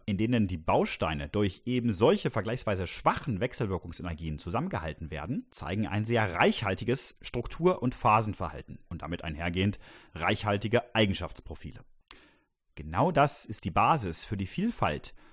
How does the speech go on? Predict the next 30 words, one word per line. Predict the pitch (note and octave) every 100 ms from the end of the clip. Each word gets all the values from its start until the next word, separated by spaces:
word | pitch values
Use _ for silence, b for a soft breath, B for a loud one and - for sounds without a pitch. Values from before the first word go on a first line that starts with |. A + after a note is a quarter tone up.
| b b
komplexer, | F#2+ - E3+ E3+ - G3 F#3+ -
reversibel, | F#2+ G2 D#3+ G#3+ G3 D3 C3+ F#3+ G3
dynamisch | C3+ A2+ B2+ D#3 F#3+ -
konstituierter | - D3+ - A#2+ G2+ -
Strukturen | D#3+ - A#2+ - F3 G3+ G3 F#3+
für | -
Funktionseinheiten | C#3 C3 A#2+ - C#3+ B3 - G#2+ F#2+ F#2+ A2 D#3+
in | D#3 A#2+
der |
Natur. | B2 B2+ - C#3+ - - -
Ein | G2
Bindungsmotiv, | F2 F3+ A3+ - F#3+ G#3 A#3
das | - A#2
in | A2+
der | F#2
Natur | D#2 - D#3+
eine | E3+ F2+ D#2+ -
sehr | F2+ E3+
große | E3 D#3 G#2
Rolle | F#2+ E3
spielt, | - D#3 F3+ - -
ist | - -
die | C#3+ -
Wasserstoffbrückenbindung. | - - F3 E3 - - D3 - G2 D2+ C#2+ - - - _ b b b b b b b b -
Die | D3+
haben | D3 D#3 F3+
Energien | A2+ F#2+ A2+ F3
so | C#3+
im | G2
Bereich, | F#2 E2+ A#2 F#3+ -